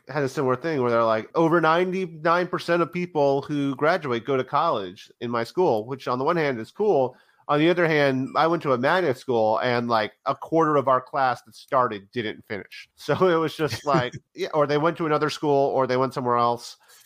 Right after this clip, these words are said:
Speaker 1: And it's
Speaker 2: Yeah.
Speaker 1: just like, yeah, if the people who stick around make it to college, great. But there's a whole fucking population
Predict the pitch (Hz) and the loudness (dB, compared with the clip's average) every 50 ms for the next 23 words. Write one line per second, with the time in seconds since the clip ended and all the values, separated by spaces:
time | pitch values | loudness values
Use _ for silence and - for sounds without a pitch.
0 | _ _ _ 123 131 127 131 107 131 127 - - - 131 127 117 113 113 - _ | _ _ _ 0 2 2 2 0 0 -6 -8 -6 -2 0 0 0 0 -2 -8 _
1 | _ - 143 185 220 220 214 180 160 151 - _ _ 127 139 147 156 - - 190 | _ -6 -2 0 2 4 4 4 2 0 -2 _ _ -8 -6 -6 -6 -4 -6 -8
2 | 185 170 180 143 160 165 - - - 175 180 180 156 135 131 135 151 180 180 160 | -2 0 0 0 0 -4 -6 -4 -4 -2 0 2 2 2 2 2 2 2 2 2
3 | 135 127 127 127 131 - - _ _ - 127 135 151 160 156 - 147 - 143 - | 2 0 -2 -4 -8 -10 -16 _ _ -6 -2 0 0 0 0 -4 -6 -6 -10 -8
4 | - - 147 170 185 160 131 113 110 104 - _ _ - 127 160 196 190 147 - | -2 0 0 0 0 -2 -6 -8 -8 -12 -20 _ _ -4 -2 -2 -2 -2 -4 -6
5 | _ _ - 127 127 135 156 180 185 185 160 139 170 170 165 160 160 - 147 156 | _ _ -8 -6 -2 -2 -4 -2 0 -2 0 2 2 0 0 0 0 -2 -4 -4
6 | - 160 143 143 151 143 143 - 147 127 135 139 160 156 - 135 117 110 107 107 | -4 -8 -4 -2 0 -2 -2 -2 -6 -6 -4 -4 -4 -6 -4 -4 -4 -4 -4 -8